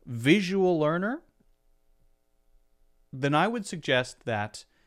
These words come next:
the origin can help you create a little movie in your head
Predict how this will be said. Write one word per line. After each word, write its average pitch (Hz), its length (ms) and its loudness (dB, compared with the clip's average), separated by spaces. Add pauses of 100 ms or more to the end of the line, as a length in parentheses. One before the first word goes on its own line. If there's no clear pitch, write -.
(540)
the 123 580 0
origin 175 560 0
can 131 340 -6 (100)
help 156 260 -4
you 165 80 -4
create 156 360 -4
a 131 40 2
little 139 220 0
movie 165 560 -2
in 120 100 -4
your 113 160 -6
head 117 460 -6